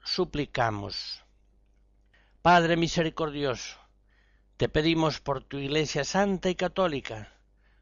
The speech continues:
para que le concedas la paz, la protejas, la congregues en la unidad y la gobiernes en el mundo entero".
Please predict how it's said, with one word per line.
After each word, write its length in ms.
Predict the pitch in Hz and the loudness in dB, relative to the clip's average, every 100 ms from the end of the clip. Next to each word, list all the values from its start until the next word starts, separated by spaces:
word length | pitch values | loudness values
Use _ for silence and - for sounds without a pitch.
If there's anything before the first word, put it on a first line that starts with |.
| _ | _
para 240 | - 123 131 | 0 2 2
que 140 | 147 | 0
le 120 | 139 | -2
concedas 600 | 135 160 156 180 175 170 | -2 -4 -2 0 2 0
la 140 | 165 165 | 0 -2
paz, 640 | - 170 135 - - - _ | 2 2 2 -6 -20 -20 _
la 200 | 123 127 | -2 0
protejas, 880 | 165 160 - 170 - 123 107 - - _ - - - _ | 0 -2 0 -2 -2 -6 -6 -12 -16 _ -20 -20 -20 _
la 160 | 131 135 | 0 0
congregues 640 | 160 160 165 170 160 147 | 2 0 2 2 0 -2
en 120 | 160 | -2
la 100 | 160 | 0
unidad 540 | 151 151 143 139 113 92 - _ _ - | 0 0 2 2 2 -6 -20 _ _ -6
y 140 | 143 | 0
la 100 | 127 | 0
gobiernes 800 | 120 120 147 170 151 147 139 - | 0 -2 0 -2 -2 -4 -4 -4
en 100 | 123 | -4
el 140 | 117 | -4
mundo 340 | 117 127 120 117 | -2 -2 -4 -6
entero". 480 | 107 95 110 95 | -6 -6 -6 -6